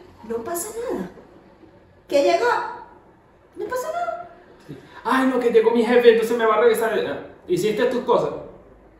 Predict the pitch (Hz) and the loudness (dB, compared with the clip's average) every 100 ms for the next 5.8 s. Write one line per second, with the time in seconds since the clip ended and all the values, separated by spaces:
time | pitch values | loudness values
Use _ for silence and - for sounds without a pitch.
0 | _ _ _ _ _ 220 - 269 262 254 | _ _ _ _ _ -4 0 -2 0 0
1 | 247 247 262 226 165 135 - - - - | 2 0 2 0 0 -6 -8 -14 -18 -20
2 | - _ _ _ _ - - - - 139 | -20 _ _ _ _ -20 -20 -20 -6 -4
3 | 120 - 151 - - 131 175 180 165 131 | -4 -4 -4 0 0 0 0 2 2 0
4 | 139 131 131 135 160 - - - - - | -4 -4 -2 -2 -2 -6 -14 -20 -20 -16
5 | 127 147 160 180 175 185 185 185 | -4 0 4 6 6 6 4 4